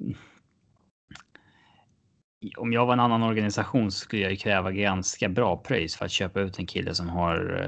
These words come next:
eh, två år kvar på kontrakt så att man får en,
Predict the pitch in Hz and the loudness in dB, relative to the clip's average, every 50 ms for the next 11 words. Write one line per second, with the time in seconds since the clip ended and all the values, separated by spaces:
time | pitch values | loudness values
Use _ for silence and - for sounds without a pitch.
0 | 95 92 95 98 - - - 104 95 90 92 92 92 - 127 123 92 - 90 - | -4 -6 -8 -10 -12 -6 -2 -2 0 0 0 -2 2 2 2 2 4 2 0 -2
1 | 90 90 87 - 90 - - - 92 - 90 87 85 - - 92 85 85 82 82 | -2 -2 -2 -2 -6 -6 -6 -8 -6 -2 -2 -2 -2 0 0 0 2 2 0 0
2 | 82 82 85 85 | -2 -2 -2 0